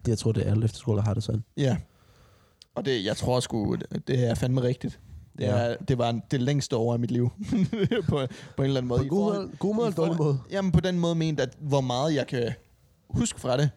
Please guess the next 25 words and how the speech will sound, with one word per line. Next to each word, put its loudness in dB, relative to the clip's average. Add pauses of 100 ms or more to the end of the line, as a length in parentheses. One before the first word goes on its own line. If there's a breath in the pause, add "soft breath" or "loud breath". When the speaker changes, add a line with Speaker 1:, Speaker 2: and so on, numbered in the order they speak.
(380)
Speaker 2:
Altså, 2
Speaker 1:
Ja. 2
Speaker 2:
for 2
eksempel 0
året 0
før, 0
jeg -4
tror, 0
jeg 2
har 0
sådan, -6
jeg -6
kan -4
huske -4
en 0
eller 0
to 0
ting, 0
der 2
skete -2
i -8
det -2
år. 0
<laughs> -4
Speaker 1:
Ja, 2